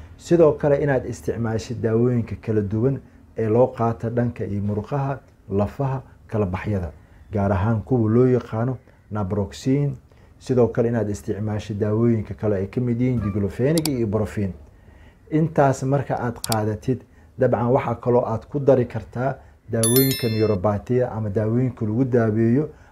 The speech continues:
marka uu qofku uu ka dareemayo neerfayaasha hur iyo xanuun badan, gaar ahaan kuwa loo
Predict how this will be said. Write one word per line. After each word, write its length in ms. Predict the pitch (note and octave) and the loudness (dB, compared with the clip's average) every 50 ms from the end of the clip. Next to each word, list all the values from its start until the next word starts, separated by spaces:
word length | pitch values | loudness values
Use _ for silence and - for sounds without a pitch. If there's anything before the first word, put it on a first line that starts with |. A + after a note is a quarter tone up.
| _ _ - | _ _ -4
marka 320 | A#2+ C3+ C3+ B2+ - B2 | -2 -2 -2 -2 -2 -2
uu 160 | A#2+ A#2+ A2+ - | -2 -2 -2 0
qofku 300 | - C#3 - - - - | 0 0 0 -2 -4 -6
uu 120 | A2 A2 G#2+ | -4 -4 -6
ka 140 | - - B2+ | -4 -4 -2
dareemayo 640 | A#2+ A2+ G#2+ A#2 A#2+ A#2+ A#2+ A#2 G#2+ G#2 G#2 G#2 G2+ | 0 2 4 4 4 4 4 2 2 2 0 0 0
neerfayaasha 760 | G2+ G#2 G#2 G2+ F2 F#2+ G#2 G#2+ A2+ A#2+ C3+ C#3 - - - - - - - - - - - - | 0 0 -2 -2 -2 0 0 2 2 2 0 0 -4 -8 -14 -16 -18 -20 -20 -20 -20 -14 -4 0
hur 200 | C#3+ D3+ D3 - | 0 0 0 -2
iyo 140 | A2+ G#2+ G2 | -4 -4 -6
xanuun 440 | - - D3+ A2+ A#2 A2+ A2+ G#2 | -4 -4 -2 0 2 2 2 2
badan, 260 | F#2+ G2 G2+ G2+ G2 F2+ - - - - - | 0 0 0 0 -2 -4 -8 -14 -20 -10 -4
gaar 200 | G2+ G#2+ G#2+ A2 | -2 0 2 2
ahaan 240 | G#2+ G#2 A2+ A#2+ A#2 | 4 4 2 2 0
kuwa 300 | A2+ - C3+ C3 A#2+ A#2 | 0 0 2 4 4 4
loo 140 | A#2 C3 C#3 | 6 6 6